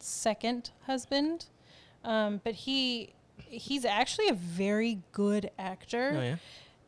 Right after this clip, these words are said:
Speaker 1: Um, and he kinda has that rugged look. He's just, he's too tall. And
Speaker 2: Oh.
Speaker 1: he could, he looks like he could get pretty, pretty stacked, but, um, he's just, he's too tall.
Speaker 2: It looks like he could do
Speaker 1: If
Speaker 2: the
Speaker 1: that's, if that's, if that's what we're going for right now, that's,
Speaker 2: Yeah.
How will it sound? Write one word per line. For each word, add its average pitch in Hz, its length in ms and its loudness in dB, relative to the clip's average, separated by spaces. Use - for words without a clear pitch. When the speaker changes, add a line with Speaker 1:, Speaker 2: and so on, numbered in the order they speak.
Speaker 1:
Um, 220 300 0
and 233 140 2
he 233 60 2
kinda 254 240 4
has 262 240 4
that 214 200 4
rugged 214 280 2
look. 233 140 2
He's 240 200 -2
just, - 220 -4
he's - 180 -8
too - 140 -6
tall. - 580 -18
And 254 140 4
Speaker 2:
Oh. - 20 -4
Speaker 1:
he 320 140 4
could, 302 380 0
he 226 160 0
looks 254 240 -2
like 320 140 0
he 240 100 -2
could 220 340 0
get - 300 -2
pretty, 208 420 -4
pretty 220 200 0
stacked, - 580 -2
but, 196 220 -2
um, 190 460 -6
he's 220 240 -4
just, - 400 -4
he's - 260 -12
too - 140 -10
tall. - 300 -14
Speaker 2:
It 214 80 2
looks 262 160 4
like 302 100 0
he 240 160 -6
could 190 80 4
do 175 100 6
Speaker 1:
If - 100 4
Speaker 2:
the - 60 -6
Speaker 1:
that's, 220 220 8
if - 180 2
that's, 240 320 8
if 247 200 8
that's 233 240 8
what 247 100 0
we're 220 140 2
going 208 380 0
for 233 140 2
right 226 140 4
now, 226 140 2
that's, 202 180 2
Speaker 2:
Yeah. 120 200 4